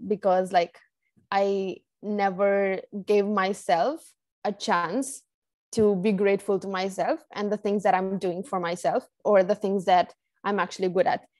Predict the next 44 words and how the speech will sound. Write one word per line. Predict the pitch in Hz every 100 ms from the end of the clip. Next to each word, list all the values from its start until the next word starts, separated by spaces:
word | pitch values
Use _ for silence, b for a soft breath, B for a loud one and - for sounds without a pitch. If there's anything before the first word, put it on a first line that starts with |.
| -
And | 208
it's | 202
very | 202 202
good | 202 196
to | 202
acknowledge | 190 175 170 170
that | 165 160 -
from | 185
time | 180 160
to | 175
time. | 175 - - _ b b -
And | 202
then | 196 196
when | 196 196
university | 208 214 220 226 233 220
came, | 196 185 180 165 _ _ _ _ _ _ _ _ -
again, | 220 208 202
it | 202 202
was | 190
a | 196
very, | 185 180 180 175 170 - _ _ _ -
um, | 185 180 180 175 170 - -
challenging | - 220 208 214 214 196 -
period | 202 185
of | 185
my | 196 175
life. | 165 285 - _ _ _
So | - 208 - -
when | 220 233
the | 240
university | 240 214 214 - 226
came, | 220 190 226 359 _ _ _ _ -
uh, | 202 196 180
I | 220
found | 233 302 349
isec. | 269 - 160 _ _ _ _ _ _ _ _ -
And | 202 196
I | 202
joined | 202 269 285
isec, | 247 240 240 233 -
and | 240
I | 233 233
was | 233 214
like, | 202 202 196 _